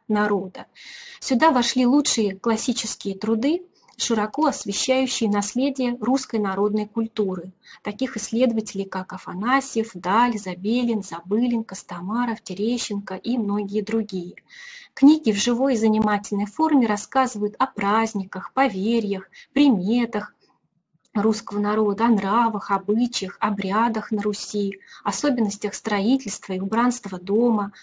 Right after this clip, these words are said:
описывают домашний быт русских царей и цариц, дают представления о народных сказаниях и мифах,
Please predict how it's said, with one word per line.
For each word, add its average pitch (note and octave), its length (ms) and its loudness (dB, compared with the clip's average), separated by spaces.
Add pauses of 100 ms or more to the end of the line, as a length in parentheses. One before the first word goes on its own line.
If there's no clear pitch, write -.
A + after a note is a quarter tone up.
(100)
описывают G3+ 600 0
домашний G#3+ 500 0
быт G#3+ 260 -2 (220)
русских G#3+ 400 -4
царей G#3+ 400 0
и - 40 -10
цариц, A3+ 640 -2 (240)
дают C4 320 4
представления A3 840 0
о F#3 120 -8
народных A#3+ 420 -2
сказаниях G3+ 800 -4
и F#3 100 -6
мифах, F#3+ 540 -6